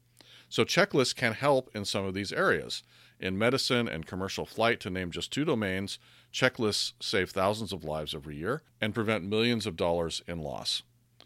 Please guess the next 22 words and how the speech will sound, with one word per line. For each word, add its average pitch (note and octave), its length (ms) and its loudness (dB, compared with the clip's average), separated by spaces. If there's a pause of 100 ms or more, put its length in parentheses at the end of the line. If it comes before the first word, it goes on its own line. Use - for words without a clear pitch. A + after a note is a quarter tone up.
(460)
Now, A2 160 6
the A#2 140 6
Impact E3 360 6
Areas C3 320 4
checklist - 560 2
is G2 120 -2
a F#2+ 80 -2
great, A#2 400 0
easy A#2 320 -2
example F#2+ 440 -4
of E2+ 120 -4
a F2 40 -6
checklist - 480 -4
that D#2+ 100 -4
will F2+ 120 -2
help F2+ 260 -6
you C#3+ 360 -2
be G#2 120 -2
a G#2 80 2
better F#2 220 0
product E2+ 320 -6
manager. C#3 440 -2